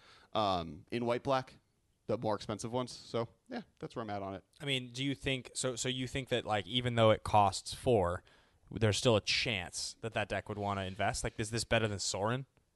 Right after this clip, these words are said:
Speaker 1: I do not think this is better than Sorin, but I don't know how many Sorins you want to play due to the legendary rules. Even though that has changed, I still think that affects themselves. Like, you still can have two of the same one, so I don't, I think you can play this as a one of, like,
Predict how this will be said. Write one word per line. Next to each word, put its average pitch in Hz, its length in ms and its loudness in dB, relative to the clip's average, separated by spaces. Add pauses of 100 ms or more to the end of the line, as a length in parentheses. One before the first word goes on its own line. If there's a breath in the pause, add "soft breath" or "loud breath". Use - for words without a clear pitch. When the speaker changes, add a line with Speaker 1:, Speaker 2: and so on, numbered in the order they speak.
(160)
Speaker 1:
I 156 100 0
do 143 160 -8
not 165 220 0
think 190 140 -6
this 175 140 -4
is 170 60 -4
better 156 180 2
than 139 160 -4
Sorin, 156 340 0
but 147 160 -2
I 131 60 0
don't 139 360 0 (1160)
know 139 280 2
how 135 120 -2
many 127 160 -2
Sorins 123 520 -2
you 113 120 0
want 110 160 0
to 107 100 -6
play 113 320 -2
due 107 180 -6
to 98 440 -2
the 95 80 -2
legendary 98 440 -2
rules. 95 520 -4
Even 123 180 -4
though 120 140 0
that 107 200 -2
has 104 160 -10
changed, 143 540 -8
I 110 80 -4
still 113 220 -4
think 104 180 -6
that 95 140 -2
affects - 640 -8
themselves. 110 960 -2 (260)
Like, 107 160 -2
you 120 60 -6
still 151 180 -2
can 139 140 -2
have 117 140 -2
two 135 140 -2
of 113 40 -4
the 98 80 -4
same 104 200 -8
one, 147 180 -6
so 113 280 -6
I 101 60 -8
don't, 104 180 -6 (200)
I 104 60 -6
think 107 200 -8
you 104 60 -12
can 104 100 -6
play 98 200 -4
this 95 180 -6
as 90 80 -4
a 90 60 0
one 92 200 -2
of, 107 240 -4
like, 92 140 -6